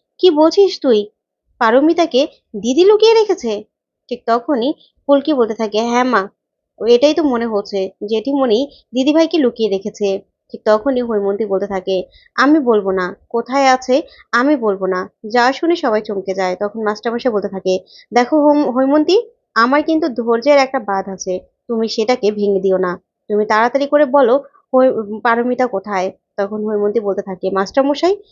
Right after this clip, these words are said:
তুমি কি অন্ধ হয়ে গেছো? আমি কিছুই বুঝতে পারছি না। তোমার ছেলের কথা কি তোমার একটুও মনে পড়ে না?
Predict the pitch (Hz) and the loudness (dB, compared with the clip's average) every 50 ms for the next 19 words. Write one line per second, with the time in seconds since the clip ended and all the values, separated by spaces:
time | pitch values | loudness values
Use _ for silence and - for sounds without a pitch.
0 | _ _ _ - 277 294 302 - 330 - 226 240 262 277 302 330 359 381 392 359 | _ _ _ -2 0 0 2 4 2 4 4 2 2 0 2 2 2 4 4 2
1 | 359 311 - - 208 196 214 - _ _ _ _ - 220 240 277 277 294 302 294 | 2 0 -2 -4 -6 -8 -8 -10 _ _ _ _ -6 -4 -4 -2 -2 -4 -4 -2
2 | 330 311 240 240 240 233 233 185 208 202 202 - - 202 190 190 190 196 202 196 | -2 -2 -2 -4 -4 -6 -4 -4 -2 -4 -2 -4 -4 -2 -2 -2 -2 -4 -6 -6
3 | - - 233 226 240 247 240 254 247 262 247 233 - - 208 196 - - 233 247 | -4 -4 -2 0 0 2 0 0 0 0 -2 -2 -2 -2 -2 -2 -2 -2 -2 -4
4 | - - 339 349 349 349 349 359 370 370 359 349 320 262 214 | -2 0 2 4 4 4 4 4 4 2 2 2 2 0 -2